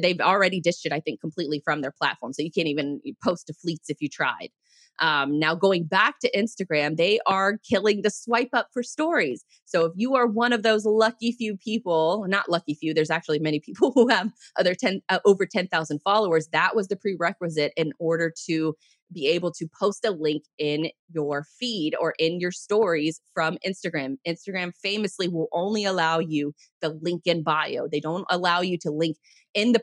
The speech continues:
post. So all of you people who are posting links and comments on Instagram posts, they don't work. So you just stop doing it. But there is another way for you that you might be able to take advantage of in the future, because the rumor is,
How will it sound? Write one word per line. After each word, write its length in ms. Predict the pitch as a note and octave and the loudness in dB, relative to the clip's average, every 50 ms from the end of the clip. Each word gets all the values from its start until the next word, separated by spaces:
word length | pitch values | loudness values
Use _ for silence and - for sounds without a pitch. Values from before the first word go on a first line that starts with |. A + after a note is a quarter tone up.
| - - | 2 2
post. 360 | B3 A3 A3+ A3 A3 - - | 2 4 4 4 2 2 2
So 180 | - F3+ D#3+ E3 | 2 4 6 6
all 160 | E3+ F#3 G#3 | 6 6 4
of 100 | G3+ G3+ | 2 0
you 80 | A3 | -2
people 300 | G#3 A#3+ A3+ A3+ G3+ G#3 | -2 -2 0 4 4 4
who 80 | G#3 G3 | 4 6
are 180 | F#3 G3+ F#3+ - | 4 4 2 2
posting 460 | A3 G#3+ G#3+ - - G#3 G3 F#3+ G3+ | 2 0 0 0 -2 -4 -4 -2 0
links 280 | A3 A3 A3+ A3 - - | 0 0 0 -2 0 0
and 160 | G3 E3+ E3 | 0 0 0
comments 480 | - - - G#3 A3 A3+ A3 A3 A3 - | -2 2 2 4 4 4 2 2 2 2
on 140 | G#3 G3+ G3 | 2 2 2
Instagram 520 | D3 G#3+ A3 - A#3 A3 A3+ G#3+ G#3+ G#3+ | 2 0 0 0 0 2 2 2 2 0
posts, 220 | - G#3+ G#3 G3+ - | 2 2 2 2 2
they 120 | G#3 F#3+ | 0 0
don't 340 | F3+ D#3+ F#3+ F#3 F3+ F3+ - | 2 2 2 2 2 0 -2
work. 280 | - E3 D#3 C#3 C3+ D3 | 0 0 0 0 -2 -4
So 120 | - D#3 | -4 -4
you 100 | D3+ D3+ | -4 -4
just 220 | D#3+ - D#3+ - - | -4 -8 -12 -14 -8
stop 300 | - - D#3+ D3+ D3+ - | -2 0 0 0 0 -2
doing 300 | - D3+ C#3+ C3+ B2+ G#2+ | -2 0 0 0 0 -4
it. 80 | A2 - - _ _ _ _ _ _ | -6 -10 -14 _ _ _ _ _ _
But 280 | - A3 G#3 F3 - - - _ | 2 2 2 2 0 -4 -12 _
there 200 | F3+ E3 D#3 D#3+ | -2 0 0 0
is 120 | D#3 D#3 | 0 0
another 520 | E3 D#3+ D#3+ D#3+ E3 F#3+ G#3+ B3 A#3+ G#3+ F3+ | -2 -2 -2 -2 0 0 2 4 4 2 2
way 280 | E3 E3 C#3+ C#3 C#3+ D3 | 2 0 0 0 0 -2
for 60 | - E3 | -4 -8
you 360 | D#3+ D#3 E3 E3 D#3 D3+ D3 - _ _ _ _ _ | -6 -4 -2 0 0 0 -2 -6 _ _ _ _ _
that 180 | F3 E3+ - | -6 -4 -4
you 120 | E3 F3 E3+ | -4 -4 -4
might 340 | F3+ A3 A#3+ D4 - A#3 A3+ | -4 -2 -4 -4 -4 -6 -8
be 160 | A#3 - - | -6 -4 -4
able 160 | F3+ F3 F3+ | -4 -4 -6
to 120 | - F3 | -10 -10
take 180 | D#3 - E3 F3 | -10 -8 -6 -6
advantage 340 | D#3+ D#3+ D#3+ D3+ D3 D3+ - | -4 -2 -2 -2 -2 -4 -4
of 140 | D3+ D3 - | -6 -6 -6
in 140 | - D#3 D#3 | -4 -6 -6
the 80 | D#3 | -6
future, 420 | - _ D4+ F#4+ G#4 - A3+ F3+ F3 | -4 _ 4 4 4 4 2 0 0
because 300 | F3 F3+ - - E3 D#3+ | -2 -4 -6 -8 -8 -6
the 100 | - D#3+ | -8 -8
rumor 440 | D#3 F#3+ B3 C#4 C#4+ B3+ F#3+ - - | -4 -2 -2 0 0 0 -2 -4 -4
is, 320 | - E3 D3+ C#3+ D3 D#3 | -2 -2 0 0 -2 -4